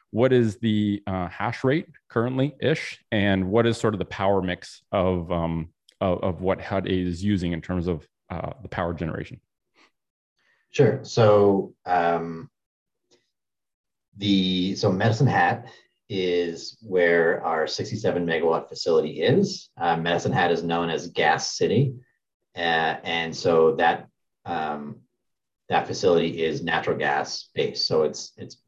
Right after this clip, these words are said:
Speaker 2: it's right next to, uh, a power plant, and, and that facility is natural gas. Now there, uh, and then our other site is in Drumheller, which is actually grid connected. Um, so it uses the mix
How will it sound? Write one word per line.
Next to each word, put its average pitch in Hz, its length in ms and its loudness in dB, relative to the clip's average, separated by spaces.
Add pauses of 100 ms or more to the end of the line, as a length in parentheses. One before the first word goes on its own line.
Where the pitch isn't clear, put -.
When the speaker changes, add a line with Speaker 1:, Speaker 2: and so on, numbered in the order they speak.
(120)
Speaker 2:
it's - 160 -10
right 90 240 0
next 85 340 -2
to, 82 260 0
uh, 76 340 0 (720)
a - 200 -2
power 110 260 2
plant, 113 440 2 (180)
and, 76 340 -14 (840)
and 73 460 -10
that 78 300 -4
facility 78 540 -2
is 76 140 -4
natural 73 340 -8
gas. - 420 -10 (420)
Now 87 320 4
there, 85 440 2 (1000)
uh, 78 440 -4 (180)
and 95 200 -2
then 82 420 -4
our 85 140 0
other 117 160 6
site - 200 2
is - 80 -2
in 76 140 -2
Drumheller, 120 520 4
which - 220 2
is - 120 -4
actually 87 800 -2
grid 87 260 -2
connected. 135 540 2 (500)
Um, 87 320 4
so 92 200 0
it 87 100 -2
uses 87 340 -4
the 82 100 -6
mix - 680 -6